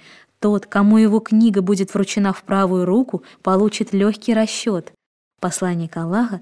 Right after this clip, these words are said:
салляллаху алейхи вассалям, сказал: «Это лишь представление дел. Тот же, чей расчёт будет обсуждаться, непременно погибнет». Хадис передали Аль-Бухари и Муслим. Аиша была красноречивой.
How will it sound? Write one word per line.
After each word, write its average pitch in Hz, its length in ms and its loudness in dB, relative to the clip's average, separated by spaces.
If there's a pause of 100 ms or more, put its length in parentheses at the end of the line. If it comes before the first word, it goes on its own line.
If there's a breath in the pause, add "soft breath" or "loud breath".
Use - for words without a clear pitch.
(120)
салляллаху 185 640 -2
алейхи 180 400 -4
вассалям, 185 600 -4
сказал: 170 560 -6 (340)
«Это 196 240 0
лишь 196 220 -2
представление 196 880 0
дел. 160 340 -8 (520 soft breath)
Тот 196 220 2
же, 170 160 -6
чей 185 260 -2
расчёт 185 440 -2
будет 170 360 -2
обсуждаться, 170 880 -6 (320 soft breath)
непременно 180 720 0
погибнет». 170 720 -6 (440)
Хадис 208 400 2
передали 233 560 2
Аль-Бухари 185 800 -2 (200)
и 190 60 -4
Муслим. 165 580 -4 (880 soft breath)
Аиша 247 420 2
была 202 240 2
красноречивой. 208 1040 -4